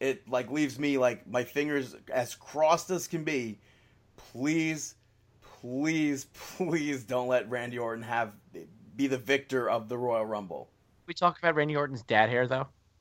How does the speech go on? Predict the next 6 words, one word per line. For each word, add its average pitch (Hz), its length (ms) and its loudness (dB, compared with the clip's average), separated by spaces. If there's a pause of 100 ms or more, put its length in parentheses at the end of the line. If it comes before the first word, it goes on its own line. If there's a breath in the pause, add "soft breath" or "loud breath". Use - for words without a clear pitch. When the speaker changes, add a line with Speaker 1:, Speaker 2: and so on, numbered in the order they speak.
(300)
Speaker 1:
Uh, 101 400 0
Speaker 2:
Like, 127 420 6
definitely, 170 280 6
Speaker 1:
maybe. - 80 -10
Speaker 2:
like, 165 180 4 (460)
mid-forties 151 1160 8